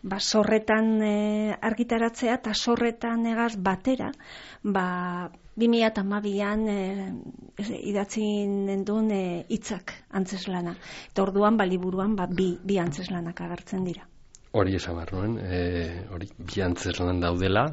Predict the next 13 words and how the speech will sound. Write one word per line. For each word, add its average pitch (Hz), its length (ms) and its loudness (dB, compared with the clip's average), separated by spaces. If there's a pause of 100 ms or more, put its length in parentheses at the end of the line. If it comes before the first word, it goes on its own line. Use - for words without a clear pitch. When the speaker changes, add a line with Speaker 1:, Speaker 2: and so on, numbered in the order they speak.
(340)
Speaker 2:
denbora 92 360 2
tarte, - 420 0 (640)
ez? 127 200 -10 (340)
Speaker 1:
Bai, 220 260 0
Speaker 2:
Hamabi, 202 260 -6
Speaker 1:
hamabi 214 560 6
urte. 196 400 2
Speaker 2:
Hamabi 95 300 -4
urteko 85 320 -2
tartean. 92 560 -2 (680)
Em, 90 640 8 (1120)
liburua 107 440 4
zuk - 420 8